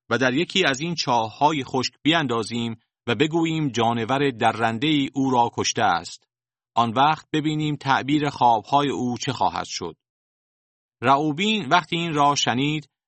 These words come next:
کوشش کرد تا او را نجات بدهد. پس گفت: «او را نکشیم.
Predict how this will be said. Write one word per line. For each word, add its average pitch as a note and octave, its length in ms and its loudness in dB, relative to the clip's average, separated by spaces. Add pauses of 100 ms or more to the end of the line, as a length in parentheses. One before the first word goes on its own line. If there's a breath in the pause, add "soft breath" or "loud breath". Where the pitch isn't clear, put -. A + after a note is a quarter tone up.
کوشش D#3+ 460 0
کرد D#3+ 280 2
تا C#3+ 140 2
او D#3 240 0
را C#3+ 180 4
نجات B2 440 0
بدهد. F2+ 440 -6 (420)
پس B2+ 180 0
گفت: D3+ 420 -2
«او D#3 140 2
را C3 140 4
نکشیم. G#2+ 640 -2